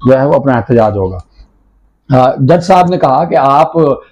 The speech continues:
तफ्तीश के लिए क्यों नहीं हाजिर होते, शामिल तफ-, तफ्तीश क्यों नहीं होते?" तो इमरान खान साहब ने कहा कि "मैं एक सौ अस्सी से जायद मुकदमात के अंदर जो है, अ, मेरा नाम दर्ज है, और कभी इस्लामाबाद जाना होता है, कभी हाई कोर्ट और कभी किधर,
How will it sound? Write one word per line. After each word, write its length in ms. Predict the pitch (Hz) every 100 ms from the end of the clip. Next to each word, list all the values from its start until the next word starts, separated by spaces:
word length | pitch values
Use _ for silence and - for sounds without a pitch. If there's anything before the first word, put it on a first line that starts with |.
| _ -
तफ्तीश 460 | 135 - 175 170
के 80 | 175
लिए 600 | 139 131 127 120 117 117
क्यों 180 | - 180
नहीं 200 | 165 139
हाजिर 240 | 120 117
होते, 180 | 113 123
शामिल 340 | - 135 139 143
तफ-, 480 | 131 131 131 -
तफ्तीश 320 | 131 - 151 -
क्यों 100 | 170
नहीं 120 | 160
होते?" 260 | 110 117 113
तो 140 | 127
इमरान 300 | 127 143 170
खान 160 | 170 165
साहब 180 | 151 143
ने 60 |
कहा 160 | 143 160
कि 120 | 165
"मैं 280 | 135 139 143
एक 160 | 156
सौ 160 | - 175
अस्सी 320 | 170 165 196
से 120 | 170
जायद 280 | 135 147 156
मुकदमात 560 | 127 127 117 123 123 117
के 60 | 123
अंदर 220 | 117 120
जो 120 | 120
है, 220 | 110 117 - _ _ _ _ -
अ, 80 | 123
मेरा 220 | 139 135
नाम 220 | 131 135
दर्ज 220 | 139 139
है, 140 | 139 135
और 100 | 131
कभी 220 | 127 127
इस्लामाबाद 460 | - 117 120 135
जाना 180 | 127 131
होता 200 | 127 120
है, 60 | 117
कभी 160 | 117
हाई 200 | 113 113
कोर्ट 280 | 123 131 123
और 80 | 120
कभी 240 | 123 113
किधर, 220 | 113 123